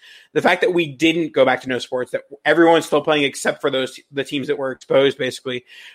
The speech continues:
I think that shows that once this gets started, it's going to take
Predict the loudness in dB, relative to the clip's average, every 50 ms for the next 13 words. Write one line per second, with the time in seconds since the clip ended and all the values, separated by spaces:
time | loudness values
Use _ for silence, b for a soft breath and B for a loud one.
0 | B B -2 2 2 2 0 2 2 2 2 2 2 0 -2 0 4 4 4 4
1 | 4 0 -2 0 0 0 0 -2 -6 _ _ _ _ _ _ _ 0 0 0 2
2 | 0 -4 -2 2 0 0 0 0 2 4 4 6 6 4 2 2 0 0 0 0
3 | 0 0 0 0 2 2 0 -2 0 0 0 0 0 -2 -6 -18 _